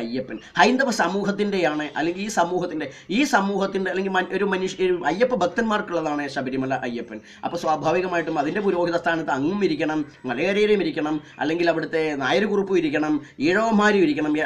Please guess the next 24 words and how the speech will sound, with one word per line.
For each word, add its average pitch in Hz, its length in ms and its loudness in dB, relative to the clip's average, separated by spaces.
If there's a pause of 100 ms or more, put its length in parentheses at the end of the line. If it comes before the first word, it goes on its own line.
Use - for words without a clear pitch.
(140)
ആർക്കൊക്കെ 254 400 2
അവകാശമുണ്ടോ 170 680 0 (220)
അതിൻ്റെ 170 200 2
പരിവാരങ്ങളുമായിട്ടും 156 1000 4
ആ - 20 2 (120)
ദേവനുമായിട്ടും 143 600 -2 (500)
എല്ലാവർക്കും 262 640 6
തുല്യ 214 280 4
പ്രാധാന്യം 190 440 4
ഉണ്ടായിരിക്കണം, 156 340 0
ആർക്കെങ്കിലും 214 480 -2
എന്തെങ്കിലും 165 440 2
എന്നല്ല. 135 260 -2 (380)
അതുകൊണ്ട് 196 300 -2 (520)
അങ്ങിരിക്കേണ്ടടുത്ത് 226 720 4
അങ്ങിരിക്കുക, 185 500 2
മറ്റുള്ളവരിരിക്കേണ്ടടുത്ത് 175 800 0
മറ്റുള്ളവരിരിക്കുക, 156 500 -2 (120)
എല്ലാവരും 233 500 4
കൂടിയതായിരിക്കണം 170 760 0 (280)
ശബരിമല. 139 260 -2 (160)
അല്ലാണ്ട് 208 400 4 (320)
ഈ 139 80 -6
ബ്രാഹ്മണർ 220 460 4